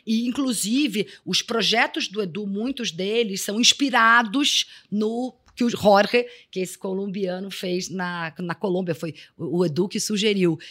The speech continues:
que ele estivesse com a gente nesse painel, e também tinha um executivo da Gerdau contando, claro, das soluções que a Gerdau tem,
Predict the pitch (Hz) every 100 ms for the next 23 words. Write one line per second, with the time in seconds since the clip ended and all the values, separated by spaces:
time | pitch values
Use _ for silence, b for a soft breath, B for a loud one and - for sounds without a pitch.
0 | B - 170 170 - 196 202 214 220 -
1 | 220 b b - 196 175 185 208 202 -
2 | 220 262 226 214 226 B - 214 226 196
3 | 214 - 208 208 220 208 202 202 196 175
4 | 175 180 208 190 220 240 277 - 214 214
5 | 220 196 208 208 - 220 233 - 196 185
6 | - 196 202 190 190 190 175 180